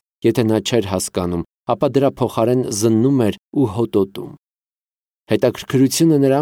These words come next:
մեջ գերակշռում էր մյուս բոլոր զգացումները, բայց ոչ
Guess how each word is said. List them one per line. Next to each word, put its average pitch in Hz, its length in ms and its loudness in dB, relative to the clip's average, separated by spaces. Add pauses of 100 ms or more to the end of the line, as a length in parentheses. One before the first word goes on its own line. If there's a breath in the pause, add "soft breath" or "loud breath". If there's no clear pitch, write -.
մեջ 143 180 -2
գերակշռում 123 720 0
էր 120 160 0
մյուս 139 400 -2
բոլոր 120 380 4 (100)
զգացումները, 104 880 -4 (600)
բայց 107 180 0 (100)
ոչ 135 260 0